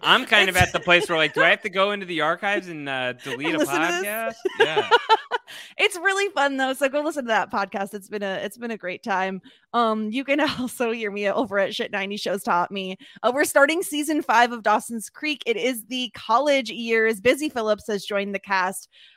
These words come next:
Speaker 2: Um, we recently did, so Sarah and I like to do a little draft of characters. We call it our drama draft.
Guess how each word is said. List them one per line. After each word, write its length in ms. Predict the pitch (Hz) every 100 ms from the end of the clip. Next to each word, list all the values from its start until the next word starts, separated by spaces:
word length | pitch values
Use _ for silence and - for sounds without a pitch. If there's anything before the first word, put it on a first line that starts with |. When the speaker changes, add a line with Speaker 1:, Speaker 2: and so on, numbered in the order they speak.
| -
Speaker 2:
Um, 320 | 254 233 208
we 140 | 254 233
recently 500 | 254 262 262 277 262
did, 200 | 233 220
so 100 | 226
Sarah 240 | 233 226
and 80 | 226
I 100 | 220
like 200 | 214 208
to 80 | -
do 140 | 226
a 20 |
little 200 | 214 214
draft 560 | 196 208 180 190 240 -
of 140 | 214 202
characters. 360 | 214 202 233
We 80 | 226
call 180 | 240 277
it 60 | 294
our 100 | 269
drama 340 | 220 190 226
draft. 580 | 240 254 247 262 -